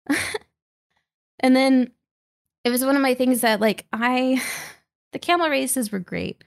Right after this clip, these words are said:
because they were a measurable race where people could test their skill.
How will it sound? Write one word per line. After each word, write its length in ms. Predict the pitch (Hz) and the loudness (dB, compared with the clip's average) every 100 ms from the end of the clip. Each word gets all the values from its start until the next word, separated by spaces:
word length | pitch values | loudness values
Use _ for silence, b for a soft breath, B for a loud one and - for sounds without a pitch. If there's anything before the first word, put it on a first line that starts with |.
| _ _ _ _ _ | _ _ _ _ _
because 460 | 233 - 233 220 | -6 0 2 2
they 180 | 214 202 | 0 -2
were 460 | 196 202 196 196 196 - _ _ _ _ 233 | 0 0 0 0 -2 -8 _ _ _ _ 2
a 60 | |
measurable 760 | 240 220 226 233 254 247 277 269 | 4 4 0 0 -4 -2 -2 0
race 320 | 269 277 - | -2 -4 -4
where 80 | 220 | -4
people 340 | 220 214 214 | -2 -2 -4
could 160 | - 214 | -4 -2
test 380 | 220 220 - | 0 0 -2
their 100 | 214 | -2
skill. 400 | 214 - 190 269 | -2 -2 -2 -2